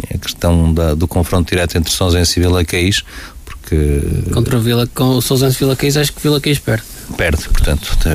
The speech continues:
Speaker 1: como eu disse, fi-, ficaria, fi-, em caso de empate, de empate de Sousense aqui no Marco, por exemplo, a três pontos, o Sou-,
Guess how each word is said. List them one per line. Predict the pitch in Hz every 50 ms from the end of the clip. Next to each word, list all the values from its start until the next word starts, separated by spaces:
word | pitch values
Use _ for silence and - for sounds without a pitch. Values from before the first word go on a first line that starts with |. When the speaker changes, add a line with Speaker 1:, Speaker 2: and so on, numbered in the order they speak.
| 76 76 -
Speaker 1:
como | 90 82
eu | 87
disse, | 87 80 - -
fi-, | - - 78 73
ficaria, | - - 98 87 80 - 87 92 90 90 85 82 80
fi-, | - - - -
em | 87 82
caso | - 98 90 87 87 90 87
de | 80
empate, | - - 92 90 82 87 87
de | 90
empate | 92 82 - 90 87 -
de | - -
Sousense | 95 90 82 90 90 85 87 90
aqui | 82 87 90
no | 92 92
Marco, | 95 95 98 95 - -
por | - 104 104
exemplo, | 104 98 95 101 110 110 113 101 92
a | 90
três | 85 95 92 85 85
pontos, | - - 92 90 92 92 -
o | 92 87 85
Sou-, | - -